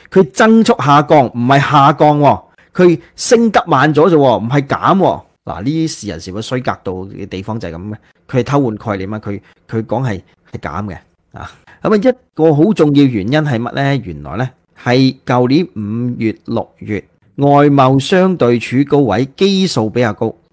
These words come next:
上半年進口表現不如出口，原因包括呢，國際社會通貨膨脹，外國價值鏈成本上升，加上人民幣貶值，導致上半年進口相對下滑。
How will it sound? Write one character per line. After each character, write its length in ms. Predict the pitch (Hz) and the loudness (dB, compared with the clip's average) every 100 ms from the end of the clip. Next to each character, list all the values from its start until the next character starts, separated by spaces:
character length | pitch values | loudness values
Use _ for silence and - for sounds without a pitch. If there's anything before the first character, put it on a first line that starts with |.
| _ | _
上 300 | - 160 160 151 | 0 4 4 4
半 160 | 156 | 2
年 240 | 139 101 107 | 2 0 0
進 220 | 139 131 | -2 0
口 200 | 117 123 | 0 0
表 160 | 151 139 | 0 0
現 180 | 117 104 | 0 -2
不 100 | 147 - | -4 -4
如 180 | - 73 | -16 -14
出 160 | - 127 | -10 -6
口， 260 | 98 107 _ _ _ | -6 -6 _ _ _
原 240 | 135 147 | 4 4
因 420 | 156 170 233 156 - _ _ | 6 4 4 2 -2 _ _
包 200 | 113 123 | -2 -2
括 120 | 131 | 0
呢， 120 | 113 120 | -2 -2
國 320 | 117 107 - | -2 -4 -4
際 260 | 110 104 113 | -6 -4 -4
社 260 | - 95 110 | -4 -6 -4
會 160 | 104 | -6
通 240 | 135 120 127 | -6 -8 -6
貨 180 | 101 | -6
膨 280 | 95 78 80 | -6 -12 -12
脹， 220 | 95 98 82 _ - | -6 -8 -8 _ -4
外 380 | 139 143 147 143 | 2 4 4 4
國 280 | 143 139 - _ _ - | 2 0 -4 _ _ -4
價 340 | 135 135 139 | 0 2 0
值 140 | 139 - | 0 -4
鏈 260 | 110 135 190 | -4 -2 -2
成 180 | 95 85 | -6 -4
本 120 | 139 | -2
上 140 | 131 | -2
升， 200 | 117 147 104 | -2 -2 -2
加 240 | 135 139 | 0 0
上 200 | 139 107 | -2 -4
人 140 | 107 80 | -6 -8
民 180 | 76 76 | -12 -10
幣 220 | 92 87 _ | -10 -10 _
貶 260 | 85 82 135 | -12 -6 -4
值， 120 | - - - | -4 -6 -4
導 240 | 110 113 | -2 -2
致 160 | 113 113 | -4 -6
上 280 | 113 107 | -4 -4
半 160 | 104 110 | -4 -6
年 200 | 90 80 | -6 -10
進 220 | 80 101 | -8 -8
口 180 | 101 104 | -4 -4
相 320 | 131 123 120 | -2 -2 -2
對 220 | 110 85 90 | -4 -10 -10
下 260 | 87 78 | -10 -10
滑。 420 | 78 78 92 110 | -10 -6 -2 -2